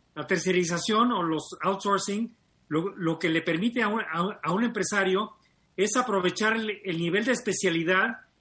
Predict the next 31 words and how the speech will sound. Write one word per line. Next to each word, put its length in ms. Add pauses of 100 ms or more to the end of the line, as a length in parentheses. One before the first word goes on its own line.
(120)
en 160
aquellas 340
actividades 640
donde 220
se 140
requiere 640 (220)
el 140
mayor 300
talento 480
para 160
ejecutar 400
una 240
obra. 240 (240)
Te 80
doy 200
un 220
ejemplo. 540 (1000)
Si 180
tú 120
vas 180
a 40
hacer 220
un 260
edificio 460
inteligente, 680 (720)
la 160
parte 280
de 80
las 180
instalaciones 680
especiales 760